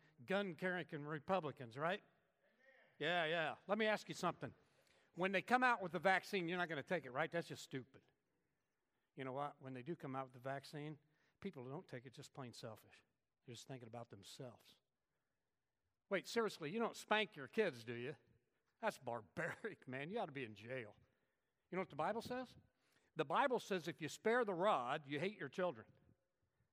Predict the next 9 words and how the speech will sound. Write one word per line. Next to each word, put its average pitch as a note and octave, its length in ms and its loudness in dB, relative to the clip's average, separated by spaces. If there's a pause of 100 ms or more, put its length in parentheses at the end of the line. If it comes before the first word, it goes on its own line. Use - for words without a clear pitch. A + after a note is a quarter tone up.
(760)
He C4 100 -2
smokes. - 540 0 (1900)
She C4 200 -2
drinks. F3 440 0 (1300)
He C4+ 100 2
cusses A3 520 2
like E3+ 220 0
a C#3 60 -10
sailor. C#3+ 560 0